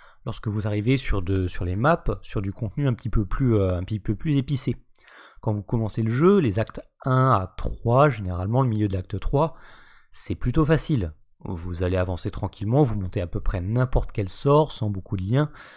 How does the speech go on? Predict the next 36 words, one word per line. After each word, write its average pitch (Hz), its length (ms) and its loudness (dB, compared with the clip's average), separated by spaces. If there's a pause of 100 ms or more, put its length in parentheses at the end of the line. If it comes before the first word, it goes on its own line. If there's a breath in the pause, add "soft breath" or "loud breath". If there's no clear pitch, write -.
(160 loud breath)
ça 92 160 -2
va 82 100 -2
passer, 143 400 2
vous 104 180 -2
allez 87 80 -6
exploser 85 360 -6
les 80 80 -6
mobs, 123 260 0
bon, 104 240 0
vous 82 80 -6
allez 85 100 -4
peut-être 107 200 -4
mourir 117 300 0
une 113 100 2
ou 120 80 2
deux 117 100 0
fois 127 140 2
sur 117 160 2
les 107 80 2
boss 117 280 2
si - 160 -10
vous 80 100 -8
n'êtes 82 180 -8
pas - 240 -2 (400 loud breath)
familier 131 680 2
avec 95 220 0
leur 95 100 -4
mécanique, 123 600 -4 (960 soft breath)
mais 139 500 2
si - 260 -6
vous 117 140 -2
savez 151 300 2
un 180 100 2
petit 139 160 -6
peu 139 180 2
jouer 127 640 2